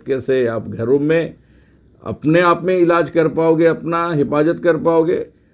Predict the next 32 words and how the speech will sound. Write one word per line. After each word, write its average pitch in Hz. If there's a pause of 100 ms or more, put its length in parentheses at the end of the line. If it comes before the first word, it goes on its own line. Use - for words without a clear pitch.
(160)
पूरी 127
डिस्क्रिप्शन 170
फोटो 131
के 123
साथ। 69 (280)
आशा 160
करता 90
हूँ - (720)
इसका 131
फ़ायदा 160
जो 165
लोग 165
उठा 156
रहे 175
हो 175
ठीक 180
है, 220 (480)
जो 123
नहीं 156
उठाए 180
हो 190 (320)
तत्काल 202 (100)
Amazon 170
से 185
मंगाएं 185
या 190
फिर 180
हमसे 151
डायरेक्टली 151
मंगा 131
सकते -
हो। -